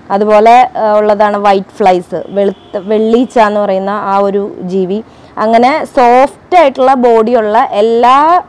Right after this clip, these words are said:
ആ, പ്രാണികൾക്കും എതിരായിട്ട് നമുക്ക് സോപ്പ് വാട്ടർ സ്പ്രേ ഉണ്ടാക്കി യൂസ് ചെയ്യാവുന്നതാണ്. അത് ഒരു പ്രാവശ്യം യൂസ് ചെയ്തതുകൊണ്ട് കാര്യമില്ല, ഒന്നിടവിട്ട ദിവസങ്ങളിൽ ഇത് മാറുന്നത് വരെ നമ്മൾ സ്പ്രേ ചെയ്ത് കൊടുത്തുകൊണ്ടേയിരിക്കണം.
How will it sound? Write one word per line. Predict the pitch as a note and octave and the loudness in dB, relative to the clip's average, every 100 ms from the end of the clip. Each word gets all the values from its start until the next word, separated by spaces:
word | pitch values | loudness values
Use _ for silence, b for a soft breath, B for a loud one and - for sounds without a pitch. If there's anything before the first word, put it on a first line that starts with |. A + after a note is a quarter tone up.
| - - | -10 -6
ആ, | G#3 | -6
പ്രാണികൾക്കും | G3 A#3 A3 G#3+ G#3 G#3 G3+ - C#4+ | -4 0 0 0 -2 -4 -4 -6 -8
എതിരായിട്ട് | - G3+ G3+ G#3 G3 A#3 | -6 -4 0 0 0 -4
നമുക്ക് | A#3 G3 G3+ D4 - B B - | -6 -6 -4 -4 -4 B B -4
സോപ്പ് | G3+ F#3+ G3+ | -2 0 0
വാട്ടർ | G3 F#3+ | 0 0
സ്പ്രേ | G3 - G#3 G#3 - | -6 -4 -2 -2 -4
ഉണ്ടാക്കി | G3+ F#3+ F3+ F3 A3 - - | -4 -2 -2 -2 -8 -8 -6
യൂസ് | F#3+ F#3 | -6 -4
ചെയ്യാവുന്നതാണ്. | G#3+ G3 F3+ F3+ F#3 F#3 A#3 B B | -2 -2 -2 -2 -4 -4 -8 B B
അത് | - A#3 | -2 2
ഒരു | A3+ | 2
പ്രാവശ്യം | B3+ D4 D4 D#4+ | 4 2 2 0
യൂസ് | C#4 A#3+ | -2 0
ചെയ്തതുകൊണ്ട് | C4 A#3 A#3 A#3+ | 0 0 0 0
കാര്യമില്ല, | B3+ B3 G3+ G3+ F#3+ C4 | 2 2 2 0 -2 -2
ഒന്നിടവിട്ട | - F#3 G3+ G#3+ A3+ A#3 | -2 -2 -2 -2 0 -2
ദിവസങ്ങളിൽ | C4 A#3+ A3+ A3+ G#3+ G#3 B3+ F#4+ B B B | -2 -4 -4 -6 -2 0 2 0 B B B
ഇത് | A3+ B3+ | 0 2
മാറുന്നത് | C4+ A3 A3 A3+ B3 C4+ | 2 2 2 2 0 0
വരെ | E4 C#4 C4+ | 0 0 0
നമ്മൾ | C4 A3 B3+ - - | -2 -2 -4 -6 -8
സ്പ്രേ | - G3 | -2 0
ചെയ്ത് | G3 G#3+ A3 | 0 0 0
കൊടുത്തുകൊണ്ടേയിരിക്കണം. | A#3+ G3 G3+ F#3+ G3 A3+ G3 F#3 G3 F4 B | -2 -2 -2 0 2 2 0 -2 -4 -6 B